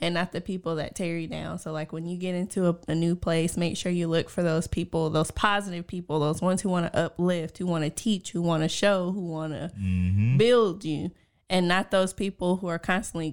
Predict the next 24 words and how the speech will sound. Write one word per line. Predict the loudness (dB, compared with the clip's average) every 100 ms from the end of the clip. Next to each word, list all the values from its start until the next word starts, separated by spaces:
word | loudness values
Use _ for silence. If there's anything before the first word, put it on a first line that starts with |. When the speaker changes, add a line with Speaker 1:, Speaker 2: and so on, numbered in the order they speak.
| -2
Speaker 1:
gossiping | 0 2 0 -4 -8 -6 -4 -4
and | -6 -6
they're | -4
not | -4 -4
doing | -2 0 0
anything | 0 -2 -4 -4 -2 -4
to | -4
make | -4 -4 -6
a | -8
change | -2 0 0 0 -2 -4 -6
and | -8
they're, | -6 -8 -10 -14 _ _ -2
you | 0
know, | 2
negative | 0 0 0 0
mindset. | 2 2 2 -2 -6 -6 -6 -6
And | -6
so | -2 0 2
that, | 0 -2
that's | -4 -4 -8 -8 -20 _ _ _ _ _
find | 0 2 2
your | -2 0
marigold. | 0 0 0 -4 -6 -2 2
Speaker 2:
Yeah. | 4 4